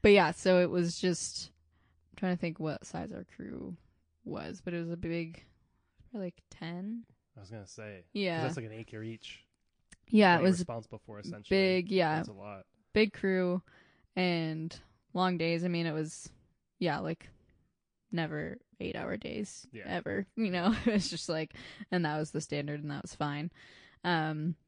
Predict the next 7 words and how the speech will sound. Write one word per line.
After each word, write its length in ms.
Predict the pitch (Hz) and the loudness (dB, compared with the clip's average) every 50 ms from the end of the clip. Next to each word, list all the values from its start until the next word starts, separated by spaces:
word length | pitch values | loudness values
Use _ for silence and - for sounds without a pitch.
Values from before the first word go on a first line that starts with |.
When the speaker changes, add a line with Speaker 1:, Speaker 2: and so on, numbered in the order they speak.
| _ _ _ _ _ _ _ _ - - _ _ - - | _ _ _ _ _ _ _ _ -20 -20 _ _ -6 0
Speaker 1:
and 840 | 202 196 190 180 175 170 170 165 165 165 165 165 165 - - - - _ _ _ _ _ _ _ | 2 4 4 4 4 4 2 2 0 0 -2 -2 -4 -6 -8 -12 -14 _ _ _ _ _ _ _
the 100 | 196 190 | 2 4
manager 480 | 180 180 190 202 202 196 185 185 175 170 | 4 6 6 6 4 4 4 4 2 2
there, 280 | 160 165 165 165 160 | 2 2 2 2 2
I 60 | 160 160 | 0 0
feel 240 | - - 175 170 | 2 2 2 4
like 380 | 160 160 160 - - - - - | 4 2 2 0 -4 -10 -14 -16